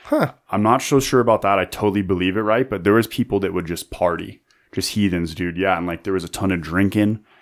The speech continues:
Speaker 2: feasting, parties, like, screwing around with each other.
Speaker 1: Yeah.
Speaker 2: And, like, some of the old dialogue about, like, what was proper or this or that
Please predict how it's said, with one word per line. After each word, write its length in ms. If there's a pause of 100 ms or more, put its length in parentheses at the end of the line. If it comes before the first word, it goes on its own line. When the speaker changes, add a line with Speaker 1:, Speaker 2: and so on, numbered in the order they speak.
(140)
Speaker 2:
feasting, 720 (400)
parties, 560
like, 180
screwing 420
around 380
with 160
each 180
other. 300
Speaker 1:
Yeah. 340
Speaker 2:
And, 140
like, 160
some 160
of 100
the 80
old 280
dialogue 580
about, 300
like, 200
what 180
was 160
proper 760
or 60
this 280
or 100
that 360